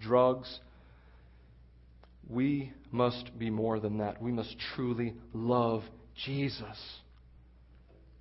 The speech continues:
In closing, there are two people in mind here. There's the one who abides in the vine,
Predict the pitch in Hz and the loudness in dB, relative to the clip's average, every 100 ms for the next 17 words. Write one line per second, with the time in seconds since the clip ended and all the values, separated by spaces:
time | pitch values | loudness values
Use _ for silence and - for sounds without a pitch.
0 | - - - - - - - - 135 135 | -20 -20 -20 -20 -20 -20 -20 -8 -6 -2
1 | - 151 143 120 117 - - - - - | 8 8 8 4 0 -2 -12 -18 -20 -20
2 | - - - - - - - - - - | -20 -20 -20 -14 -12 -12 -16 -20 -20 -20
3 | - - - - 135 135 185 - 143 135 | -20 -20 -20 -2 0 2 0 2 2 4
4 | 127 120 113 117 104 104 104 123 120 139 | 4 4 4 2 0 -4 -2 -2 0 2
5 | 127 156 147 139 120 127 135 131 147 123 | 4 4 6 4 8 10 8 6 0 2
6 | 113 110 110 | 2 2 -2